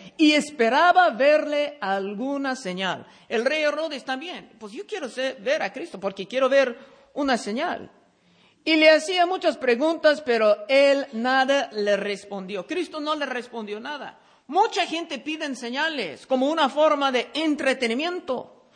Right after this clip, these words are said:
Muchos van a la iglesia para recibir entretenimiento, como en la televisión.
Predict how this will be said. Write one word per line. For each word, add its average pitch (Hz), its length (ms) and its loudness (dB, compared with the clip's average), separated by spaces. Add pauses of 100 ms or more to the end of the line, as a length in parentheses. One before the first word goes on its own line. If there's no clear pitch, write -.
(140)
Muchos 311 300 6
van 294 180 4
a 285 60 4
la 277 100 4
iglesia 294 520 -2
para 214 200 2
recibir 233 840 -6
entretenimiento, 233 1160 -2 (200)
como 233 160 -2
en 226 80 -2
la 220 100 -2
televisión. 254 600 -6